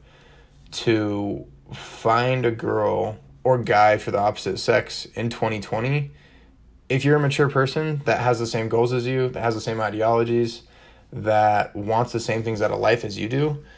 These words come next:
just because in twenty twenty, unfortunately, there's so much, uh, just, there's so many societal standards that I don't agree with,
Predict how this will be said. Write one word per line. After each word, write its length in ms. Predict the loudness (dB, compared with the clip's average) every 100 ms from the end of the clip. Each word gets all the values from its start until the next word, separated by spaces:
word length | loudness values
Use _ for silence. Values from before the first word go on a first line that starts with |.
| -20 -20 -8
just 140 | -6
because 260 | -2 -2 -2
in 80 | -2
twenty 320 | -2 -2 -2
twenty, 400 | -6 -2 -2 -2
unfortunately, 580 | -4 -4 -2 -2 -2 -2
there's 200 | -4 -4
so 340 | -2 0 0
much, 800 | -2 -4 -2 -2 -4 -6 -6 -8 -12 -20 _ _ -20 -20 -20 -20 -20 _ _ _ _ -2
uh, 500 | 4 6 6 4 2 -4 -8 -8 -4
just, 140 | 0
there's 180 | 0 2
so 160 | 4 4
many 140 | 4
societal 500 | -2 0 4 4 4
standards 600 | 0 -2 0 2 0 0
that 340 | -2 -2 -6 -14
I 140 | -8 -2
don't 240 | 2 2
agree 320 | 0 -4 0
with, 460 | 2 4 2 -2 -12